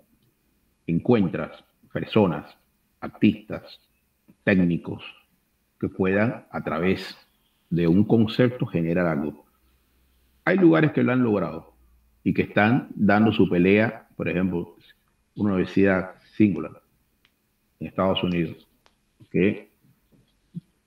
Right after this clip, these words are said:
el concepto viene un poco por ahí, porque, bueno,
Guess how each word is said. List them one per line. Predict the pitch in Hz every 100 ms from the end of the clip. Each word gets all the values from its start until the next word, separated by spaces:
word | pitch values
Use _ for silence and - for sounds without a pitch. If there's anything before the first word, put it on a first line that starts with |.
| _ _ _ _ - - _ _ _ _
el | 90 -
concepto | 170 160 143 135 - 78 80 _ _ _ _ _ _ _ _ _ -
viene | 101 113
un | 107
poco | 117 107 127 - - _ _ _ _ _ _ _ _ _ _ _ _ _ _ _ _ _ _ -
por | - 110
ahí, | 98 82 - _ _ _ _ _ _ _ _ _ -
porque, | 71 73
bueno, | 80 73